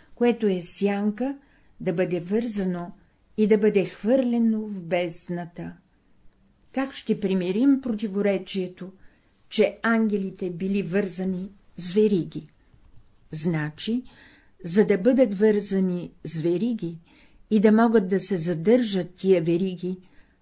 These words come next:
предполага се, че ангелите имат крака, и то по-дебели от тия на хората. Или, ако вземем тия думи в преносен смисъл,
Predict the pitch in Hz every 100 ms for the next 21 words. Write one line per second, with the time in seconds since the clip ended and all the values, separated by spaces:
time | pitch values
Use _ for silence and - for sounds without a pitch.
0 | - 185 170 - 170 180 185 190 190 -
1 | 220 247 _ _ - _ - 208 180 -
2 | 196 214 220 226 240 233 220 220 196 196
3 | 190 - 180 156 - 160 180 226 - _
4 | _ _ - 185 180 - 190 190 196 _
5 | _ _ _ 180 180 196 214 254 247 185
6 | 175 - _ 185 190 - - 185 190 196
7 | 208 208 165 160 160 165 160 196 _ _
8 | _ - _ _ _ _ - 196 190 175
9 | 175 - - _ - 196 202 190 185 220
10 | 277 233 202 202 196 180 185 202 175 -
11 | - 170 190 240 240 220 190 - 175 165
12 | 160 165